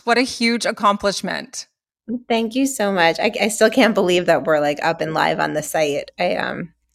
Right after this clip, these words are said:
Speaker 2: have to, like, pinch myself every <laughs> day.
Speaker 1: <laughs> It's, I mean, it's amazing, and you have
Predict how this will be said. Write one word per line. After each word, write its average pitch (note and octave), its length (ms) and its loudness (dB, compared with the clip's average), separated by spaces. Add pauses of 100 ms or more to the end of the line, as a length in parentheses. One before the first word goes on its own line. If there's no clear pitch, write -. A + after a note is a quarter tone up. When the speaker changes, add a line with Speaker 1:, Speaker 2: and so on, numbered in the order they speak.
(140)
Speaker 2:
have F#3+ 120 -4
to, F#3+ 60 -4
like, D#3 200 0
pinch E3+ 260 -4
myself D3 380 -6
every D#3+ 220 -8
<laughs> - 580 -6
day. A#3 220 2 (420)
Speaker 1:
<laughs> G4+ 80 0 (1300)
It's, C4+ 360 -2 (140)
I B3 100 0
mean, A3+ 260 0
it's - 500 -10
amazing, F3+ 680 -8
and E3+ 420 -10
you F3+ 180 -10
have E3 340 -8